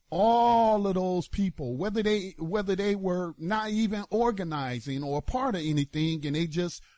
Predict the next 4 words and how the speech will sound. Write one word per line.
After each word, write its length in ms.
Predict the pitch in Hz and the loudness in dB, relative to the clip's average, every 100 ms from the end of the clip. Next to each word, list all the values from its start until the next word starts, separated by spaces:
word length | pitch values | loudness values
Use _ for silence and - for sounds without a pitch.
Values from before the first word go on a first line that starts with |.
| - | -14
rioted 880 | 107 127 165 185 185 - 208 185 - _ _ _ _ 135 - | -6 -2 0 0 -2 -4 -4 -4 -6 _ _ _ _ -16 -6
in 300 | 170 170 185 | 2 2 4
the 80 | 196 | 0
street 500 | - - 262 240 - | -2 -2 0 0 -2